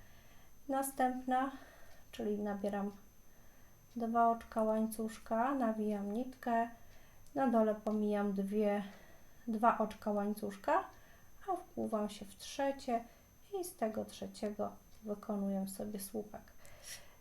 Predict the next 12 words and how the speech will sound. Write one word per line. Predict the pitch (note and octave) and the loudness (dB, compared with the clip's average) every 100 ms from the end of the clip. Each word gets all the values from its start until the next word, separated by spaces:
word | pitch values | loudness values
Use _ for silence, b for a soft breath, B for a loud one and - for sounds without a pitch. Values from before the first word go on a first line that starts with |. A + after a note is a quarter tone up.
| - | -4
No | A3 G#3+ G#3+ G#3+ - | 0 2 2 0 -2
i | A3 G#3+ A3 B B B - | 0 0 -2 B B B -2
właśnie, | G#3 G3+ - G#3 G3+ - - - - - - - - B B B B - - - - - | -2 0 -2 -2 -4 -12 -18 -20 -20 -20 -20 -20 -20 B B B B -20 -20 -20 -18 -6
e, | G#3 G3+ G3+ G3 | -4 -2 -4 -6
chciałabym | - G#3+ G#3+ G#3 | -2 -2 -2 -2
powiedzieć, | G3+ G#3+ B3 C#4 A3+ G#3+ G#3+ | -2 -2 -2 -2 0 -2 -2
że | G#3+ G#3 G3+ G3+ G#3 - - | 0 2 2 0 -4 -12 -10
wyjdzie | A3+ G#3+ A#3 A3+ A3+ | -4 2 2 4 2
nam | G#3 G3+ | 2 -2
trzydzieści | G3+ - G#3+ A3 A3 - A3 | -4 -6 -4 -4 -4 -4 -4
pięć | - G#3 - | -2 -4 -4
kratek, | - A#3+ A#3 G#3 | 2 2 2 -2